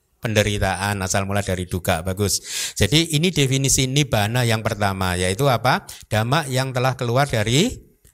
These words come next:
kehausan. Atau di sini, di nibbana tidak ada kehausan. Itu bahasa palingnya. Nati wa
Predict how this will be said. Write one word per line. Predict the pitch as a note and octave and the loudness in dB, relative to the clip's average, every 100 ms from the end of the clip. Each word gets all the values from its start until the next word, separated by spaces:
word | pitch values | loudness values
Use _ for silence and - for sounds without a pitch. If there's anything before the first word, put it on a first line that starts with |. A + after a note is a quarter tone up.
| _ | _
kehausan. | - G2+ A2 A2 - F#2+ F2+ | 0 2 2 2 0 0 0
Atau | F3+ A3 A3 G#3 | -4 0 -2 0
di | |
sini, | G3 G#3+ F#3 A#2 B2+ E3+ - | 0 0 0 -2 -4 -10 -2
di | - C3 | 2 2
nibbana | C#3+ A3 A3+ F#2 F2 F2+ - - - - | 2 0 0 -2 0 -2 -4 -16 -18 -2
tidak | D3 C#3+ C#3+ | 2 2 2
ada | D3 D3 | -2 -2
kehausan. | B2 D3 G3+ G#3 E3 D3+ D#3 C#3+ | -2 0 0 0 0 -2 -8 -8
Itu | A2+ | -4
bahasa | G#2+ G2 F#2+ F#2+ | 0 0 0 0
palingnya. | F#2 F#2 F#2 F2 | 0 -2 -2 -4
Nati | G2 G#3 - D3 G#2 | 0 -2 0 -4 -2
wa | F#2 F2 B2 | 0 0 -2